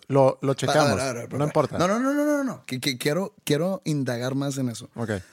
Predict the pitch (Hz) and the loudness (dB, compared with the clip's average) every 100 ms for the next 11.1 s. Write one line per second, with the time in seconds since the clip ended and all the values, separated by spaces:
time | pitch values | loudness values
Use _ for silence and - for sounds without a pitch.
0 | _ _ _ 180 196 190 233 190 - 170 | _ _ _ 0 0 0 -2 -2 -2 -2
1 | 175 170 135 135 143 139 135 147 127 123 | -2 -4 -2 -2 -2 -4 -2 -4 -2 -4
2 | 127 110 110 104 104 117 113 110 - 107 | -6 -8 -6 -6 -6 -4 -4 -6 -8 -6
3 | 101 98 - - _ - - 127 - 147 | -6 -8 -12 -20 _ -10 -2 -2 0 0
4 | 143 120 - 110 139 _ _ _ _ - | 0 -4 -8 -8 -10 _ _ _ _ 0
5 | 160 156 156 147 - - - - - - | 2 2 0 0 -2 -4 -6 -20 -20 -18
6 | - - - 147 127 - 165 151 147 139 | -16 -10 0 0 0 0 2 2 0 -2
7 | 135 139 147 165 160 180 - 147 - 139 | 0 -2 -2 -2 -2 -2 0 0 0 -2
8 | 123 120 - - _ _ _ 127 120 131 | -2 -6 -10 -12 _ _ _ -4 -2 0
9 | 123 113 110 123 165 151 - 131 120 110 | 0 0 -2 -4 -4 -4 -2 -2 -2 -4
10 | 120 139 143 131 123 - - 120 113 - | -2 -2 -2 -2 -2 -2 -2 -2 -2 -4
11 | 165 | -6